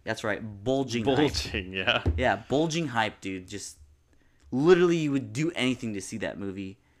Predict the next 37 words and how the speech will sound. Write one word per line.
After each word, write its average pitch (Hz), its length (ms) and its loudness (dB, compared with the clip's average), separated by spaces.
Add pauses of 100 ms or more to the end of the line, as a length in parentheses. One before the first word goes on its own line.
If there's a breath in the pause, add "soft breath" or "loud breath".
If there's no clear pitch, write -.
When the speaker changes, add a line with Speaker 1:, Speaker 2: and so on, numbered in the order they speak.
(380 soft breath)
Speaker 1:
And 107 220 -8
when 101 100 -8
the 95 80 -8
game 120 300 -2
came 113 220 -6
out, 107 260 -4
it - 160 -10
sounded 101 500 -6
right. 101 320 -4
It - 120 -12
didn't 127 240 -2
exactly 107 400 -6
feel 104 280 -6
right, 101 300 -4
so 101 160 -10
it - 140 -12
fizzled. 120 400 -6 (180 soft breath)
But 120 80 -2
we 127 160 0
still 135 300 -6
had 117 180 -6
a 98 40 -10
great 92 440 -8
time. - 280 -14 (260)
Speaker 2:
For 107 160 -8
real. 92 260 -4
No, 101 320 -2 (100)
Battlefront 143 600 -2 (220)
took - 340 -8
up 107 180 -8
our 95 160 -6
lives. - 680 -14
Speaker 1:
Like, 160 160 -4
it 220 60 -4
Speaker 2:
Like 196 60 0
Speaker 1:
was 196 160 6
magic. 113 560 -2